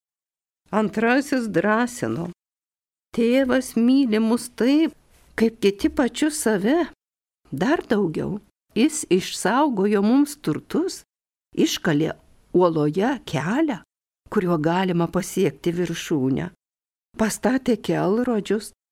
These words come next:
kad atpažintume kelią. Atsimink, broli, visą tai jis padarė vienas pats, iš meilės mums, kad rastume turtus, nepaklydę ir nepatekę į pavojus.“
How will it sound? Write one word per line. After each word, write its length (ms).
kad 200
atpažintume 960
kelią. 540
Atsimink, 640
broli, 480
visą 360
tai 200
jis 160
padarė 640
vienas 480
pats, 500
iš 240
meilės 640
mums, 520
kad 180
rastume 560
turtus, 680
nepaklydę 1080
ir 140
nepatekę 800
į 140
pavojus.“ 800